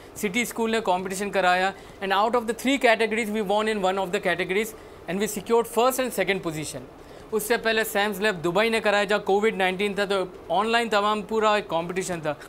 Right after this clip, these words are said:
तो time by time, we keep participating in these competitions और ये बच्चे जो है अलग-अलग projects बनाते हैं ताकि उनको जो एक तालीमी जो, ए, वो है, वो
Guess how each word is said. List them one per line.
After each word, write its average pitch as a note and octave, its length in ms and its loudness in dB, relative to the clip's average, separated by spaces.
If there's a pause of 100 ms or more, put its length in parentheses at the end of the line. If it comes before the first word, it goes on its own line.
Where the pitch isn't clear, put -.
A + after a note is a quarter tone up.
(580)
तो A3 200 -4
time C#4 180 -2
by C4+ 200 2
time, A3 280 2 (400)
we G3+ 140 -4
keep C#4+ 220 0
participating G#3+ 720 0
in F#3 80 -2
these A3 240 -2
competitions A3+ 600 0 (520)
और E3+ 160 0
ये F3+ 160 2
बच्चे E3+ 420 0
जो G#3 140 2
है A3 80 4
अलग-अलग G#3 440 2
projects F3+ 420 -2
बनाते D#3 380 -2
हैं A3 220 -2 (320)
ताकि A#3+ 280 2
उनको G#3+ 420 0
जो A3 200 2
एक G3 240 0 (200)
तालीमी A3 480 2
जो, A3 460 0 (140)
ए, E3 160 2
वो F#3+ 260 2
है, A#3+ 120 2
वो A3 240 2